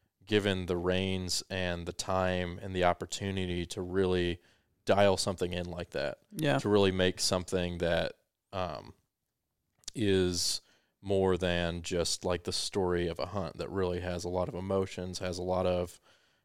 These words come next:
Speaker 1: um, I guess, subliminal and contextual stuff built into the edit that, um, you don't really get to do on a T V show or a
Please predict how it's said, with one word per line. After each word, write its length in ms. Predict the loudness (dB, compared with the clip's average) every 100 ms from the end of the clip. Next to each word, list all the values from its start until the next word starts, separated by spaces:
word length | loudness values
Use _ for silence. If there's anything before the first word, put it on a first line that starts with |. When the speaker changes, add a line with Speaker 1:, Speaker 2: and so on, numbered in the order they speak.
| -6
Speaker 1:
um, 580 | 0 2 2 -2 -6 -12 _ _ _ _ _ _ _ _ -8
I 120 | -4
guess, 280 | 2 4 4
subliminal 1040 | 0 2 0 2 2 2 2 2 2 -2 _ _ _ _ -8
and 200 | -6 -6
contextual 960 | -6 0 4 4 2 -2 4 4 4
stuff 460 | 2 0 2 2 0 -10 2
built 320 | 4 4 2
into 260 | -2 -2 -4
the 180 | 0
edit 360 | 2 2 0 -2
that, 280 | -4 -4 -6 _ _ _ _
um, 480 | -4 -2 -2 -6 -10 -20 _ _ _ _ _ _ _
you 240 | -6 -4 0
don't 260 | 0 0 -4
really 260 | 0 2 2
get 120 | 0
to 80 | -4
do 300 | -4 -2 0
on 360 | 0 -2 -6 -12 _ _ _ _ -4
a 540 | -2 -2 -4 -6 -8 _ _ _
T 160 | -8 -6
V 120 | -4
show 220 | -4 -2
or 200 | 0 0
a 200 | -4 -6